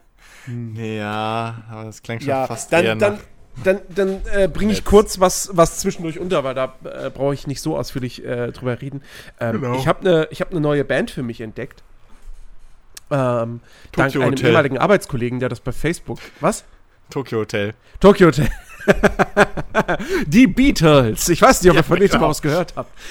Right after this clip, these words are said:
Speaker 1: Nee,
Speaker 2: Die U-,
Speaker 1: ähm,
Speaker 2: Indie-Band Queen oder, oder sowas? <laughs> Okay, weiter.
Speaker 1: Ähm, äh, nee, äh, bin ich durch einen ehemaligen Arbeitskollegen drauf aufmerksam geworden, der das, äh, auch bei, bei, bei, äh,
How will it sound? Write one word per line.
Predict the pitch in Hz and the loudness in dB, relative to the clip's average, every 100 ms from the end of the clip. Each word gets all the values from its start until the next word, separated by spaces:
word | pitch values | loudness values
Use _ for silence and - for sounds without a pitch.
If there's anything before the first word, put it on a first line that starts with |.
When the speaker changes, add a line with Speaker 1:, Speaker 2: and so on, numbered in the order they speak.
| - | -8
Speaker 1:
Nee, | 190 220 135 | 2 2 2
Speaker 2:
Die | |
U-, | 151 | -6
Speaker 1:
ähm, | 196 143 | -6 0
Speaker 2:
Indie-Band | 185 160 147 175 180 175 - | 2 4 4 4 2 -4 -12
Queen | - 127 143 202 214 | -8 -4 -4 -6 -8
oder, | - - 190 190 | -10 -8 -6 -4
oder | 190 | -4
sowas? | 165 175 180 170 - - - - - - - - - - | -4 -4 -4 -6 -8 -20 -20 -20 -20 -20 -20 -20 -10 -4
<laughs> | - - - - - - - - - | -4 -4 -10 -18 -18 -20 -12 -12 -12
Okay, | 254 - 113 107 | -12 -8 -6 -6
weiter. | - 170 | -6 -2
Speaker 1:
Ähm, | 160 156 151 151 151 139 120 _ _ _ _ _ _ - - 190 | 2 4 2 0 -4 -6 -10 _ _ _ _ _ _ -20 -2 4
äh, | 151 139 | 6 8
nee, | 240 208 - - | 6 4 -2 -10
äh, | - 156 | -2 0
bin | 175 | 2
ich | 190 | 0
durch | - 170 | 0 0
einen | 180 | 0
ehemaligen | 208 240 180 165 | 2 4 4 2
Arbeitskollegen | 240 - 156 127 | -2 -2 -6 -4
drauf | 123 127 | -4 -4
aufmerksam | 180 208 180 143 127 | -6 -8 -6 -4 -4
geworden, | 120 131 139 | -2 -2 -2
der | 127 | -4
das, | 127 - - | -4 -8 -10
äh, | 120 | -8
auch | 120 151 | -6 -4
bei, | - 127 120 | -4 -4 -4
bei, | 120 110 107 | -4 -4 -4
bei, | 104 107 - - - - | -8 -10 -10 -14 -18 -16
äh, | 110 - | -14 -12